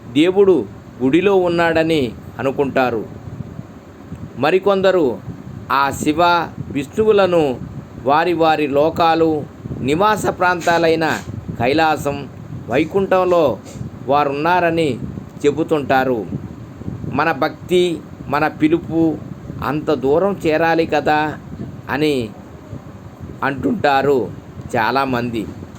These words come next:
కానీ ఆ భగవంతుడికి, భక్తుడికి మధ్య దూరం ఎంత? ఆ భగవంతుడు నివసించే లోకాలకు, భక్తుడి పిలుపుకు మధ్య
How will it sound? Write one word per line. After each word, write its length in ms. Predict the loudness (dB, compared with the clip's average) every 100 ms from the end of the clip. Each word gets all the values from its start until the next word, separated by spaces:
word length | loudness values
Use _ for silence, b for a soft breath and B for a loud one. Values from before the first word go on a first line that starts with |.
| -14 -14 -16 -10 -2
కానీ 540 | 0 0 0 0 -2 -8 -16 -20 -16 -4
ఆ 160 | 0 0
భగవంతుడికి, 1120 | 0 0 0 0 0 2 2 0 0 -2 -2 -4 -8 -8 -2
భక్తుడికి 880 | -2 -2 -2 0 0 -4 -4 -4 -4 -8 -8 -4
మధ్య 500 | -2 -4 0 2 2 -4 -14 -14 -14 -4
దూరం 420 | 2 4 4 0 -4 -2
ఎంత? 600 | 0 0 0 0 2 0 -4 -10 -14 -14 -12 -10 -10 -8 -2
ఆ 160 | 0 0
భగవంతుడు 880 | 0 0 2 0 2 4 6 4 2 -6 -14 -6
నివసించే 680 | 0 0 0 -2 -4 2 4
లోకాలకు, 960 | 4 2 2 2 2 2 0 -2 0 -2 -6 -14 -14 -14 -14 -14 -2
భక్తుడి 720 | -2 -2 -6 -4 2 2 2 -4 -8 -6 -6 -8 -10 -16 -2
పిలుపుకు 760 | 2 2 0 0 4 4 4 -2 -8 -6
మధ్య 560 | -2 -2 0 2 2 0